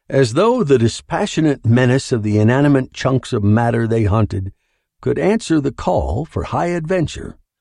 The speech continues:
"One of these things could make a wreck of this ship, as easily as it could a liner." Against that possibility, they wore spacesuits,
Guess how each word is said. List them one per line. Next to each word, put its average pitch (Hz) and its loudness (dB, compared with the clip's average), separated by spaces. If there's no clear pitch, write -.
"One - -2
of 110 -2
these 58 -8
things 95 -4
could 76 -6
make 151 0
a 107 2
wreck 143 2
of - -4
this 58 -6
ship, - -12
as 92 -4
easily 120 -2
as 98 -4
it 104 -6
could 151 2
a 87 -4
liner." 135 -4
Against 202 2
that 170 -2
possibility, 117 -4
they 117 -4
wore 143 0
spacesuits, - -8